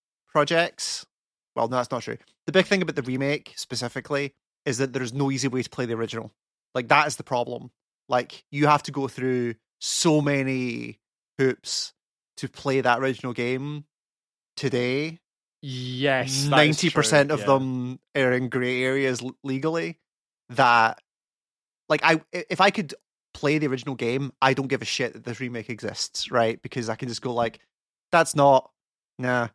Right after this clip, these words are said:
Speaker 1: like, play the, play the original thing, right? It's fine." But there's no way to do that, which is the problem. Anyway, they showed the Silent Hill remake, and then we're like,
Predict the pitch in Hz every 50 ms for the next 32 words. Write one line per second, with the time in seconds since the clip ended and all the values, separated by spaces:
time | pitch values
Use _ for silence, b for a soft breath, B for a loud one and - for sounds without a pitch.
0 | _ - 127 123 - - - 147 139 123 117 _ _ - 147 131 120 120 117 -
1 | 127 120 110 117 117 117 110 117 117 120 - - - 120 117 b b b - 151
2 | 139 139 127 147 139 139 127 - - 123 113 110 110 - _ _ - 120 - -
3 | - - - 120 - - - _ _ _ _ _ _ _ _ _ _ _ _ -
4 | 175 170 165 156 139 113 107 - - _ _ _ _ _ _ _ _ _ _ _
5 | _ _ _ _ _ _ _ _ _ _ _ _ _ _ _ _ _ _ _ -
6 | 151 147 196 190 170 - 170 156 143 147 139 135 131 139 135 135 127 127 - -
7 | - _ _ - 143 127 127 127 127 127 127 123 123 120 127 -